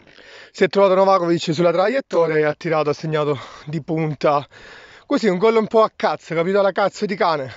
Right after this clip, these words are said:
Quindi abbiamo perso praticamente alla cazzo di cane. Quindi sono incazzato nero, nero. C'ho la faccia nera,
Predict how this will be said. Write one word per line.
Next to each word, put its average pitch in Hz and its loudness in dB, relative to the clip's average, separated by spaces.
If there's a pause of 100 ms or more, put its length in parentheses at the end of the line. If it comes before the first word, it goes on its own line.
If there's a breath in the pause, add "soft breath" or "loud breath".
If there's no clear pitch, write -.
(140)
Quindi 190 -2
abbiamo 220 2
perso 202 0 (720 loud breath)
praticamente 220 4
alla 196 2
cazzo 180 0
di 165 -2
cane. 147 -2 (140)
Quindi 180 2 (460 loud breath)
sono 185 4
incazzato 214 -2
nero, 190 2 (340 loud breath)
nero. 180 2 (400 loud breath)
C'ho 208 2
la 226 4
faccia 196 0
nera, 170 2